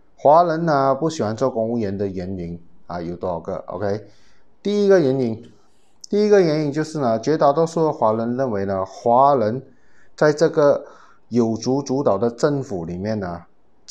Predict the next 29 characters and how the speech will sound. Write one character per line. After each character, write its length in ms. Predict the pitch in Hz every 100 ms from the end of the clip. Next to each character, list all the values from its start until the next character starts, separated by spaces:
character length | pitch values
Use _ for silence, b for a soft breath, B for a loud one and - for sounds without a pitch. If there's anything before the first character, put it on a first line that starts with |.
| -
的， 220 | 127 120
的 180 | 123 131
公 300 | 127 147 156
务 140 | 165
员 120 | 151 143
体 200 | - 101
系 160 | -
里 120 | 117
面 160 | 90 98
呢， 220 | 95 85 85 b b b
是 300 | - - 139
没 340 | 131 110 131 190
有 140 | 113
升 200 | - 117
迁 240 | 107 123
的 120 | 104 107
机 160 | 98
会 160 | 90 90
的， 120 | 82 - - _ _ _ _ -
没 120 | 123
有 100 | 147
升 180 | 123 113
迁 160 | 110 110
的 80 |
机 140 | 104 98
会。 180 | 110 92
就 180 | 127
是 120 | 131 135
说， 360 | 127 113 -